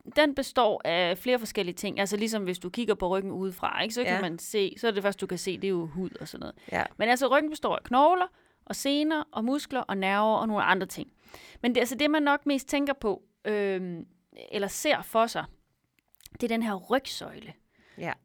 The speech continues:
Speaker 1: øh, som er sådan lidt, som er sådan S-formet, og som er dannet af fireogtyve, øh, knogler, som ser helt specielle ud. Det hedder rygvivler.
Speaker 2: Altså, hvis man mærker på sin egen ryg, ikke?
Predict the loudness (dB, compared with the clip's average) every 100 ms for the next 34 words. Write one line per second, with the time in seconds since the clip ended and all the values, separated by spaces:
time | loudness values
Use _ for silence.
0 | -8 -4 -2 -4 -6 -4 -2 0 0 0
1 | -2 -2 -4 -8 _ _ -6 -6 -6 2
2 | 2 2 -4 -2 2 2 0 -4 -8 _
3 | -10 -6 -4 -2 0 0 0 -2 -4 -6
4 | -8 -2 0 0 -4 -4 -2 -2 -4 -8
5 | _ _ _ -2 0 0 -2 0 2 2
6 | 0 -2 -4 -2 -2 -2 -2 -4 -4 -4
7 | -2 -2 -4 -4 -4 0 0 0 -4 -4
8 | -6 2 4 4 2 0 6 8 8 6
9 | -2 0 4 4 4 0 -2 -2 -4